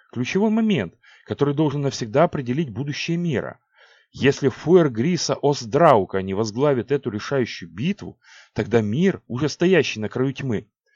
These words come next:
падёт под эту ужасающую тень. Это пророчество, которое она начала понимать, было связано со шкатулками Одена,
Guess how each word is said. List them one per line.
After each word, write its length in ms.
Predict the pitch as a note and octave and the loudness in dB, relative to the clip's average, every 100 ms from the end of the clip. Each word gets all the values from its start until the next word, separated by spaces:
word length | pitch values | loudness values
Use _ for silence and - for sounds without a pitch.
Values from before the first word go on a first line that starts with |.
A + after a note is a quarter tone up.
| _ - | _ 0
падёт 360 | G#2+ G2 - | 2 4 2
под 160 | B2+ A2+ | 2 0
эту 160 | B2 | 0
ужасающую 1200 | A#2 G2+ B2 A2+ - - - - C3+ B2 - D3+ | 0 2 2 2 -4 -12 -8 0 0 -2 -8 -10
тень. 360 | - A#2 E2+ - _ _ _ _ _ _ _ _ | -6 -6 -6 -10 _ _ _ _ _ _ _ _
Это 280 | - G#2+ A2+ | -4 -2 -2
пророчество, 680 | - G2 F#2+ D#3 - - F#2 | 0 0 2 0 -2 -8 -6
которое 340 | G#2+ C3 B2+ | -2 0 2
она 140 | A#2+ B2 | 2 0
начала 400 | C3 - G#2 G2 | -2 -2 -2 -2
понимать, 480 | A2+ B2+ C3 F2+ | -2 -2 -2 -2
было 180 | F#2+ G2+ | 0 -2
связано 380 | G#2+ D#3 E3 D#3 | 0 -4 -4 -6
со 140 | - | -8
шкатулками 680 | C3+ - - E3 E3+ F3+ F#3 | -10 -10 -8 -4 -2 0 0
Одена, 360 | B2 F2+ D#2+ | 0 -4 -10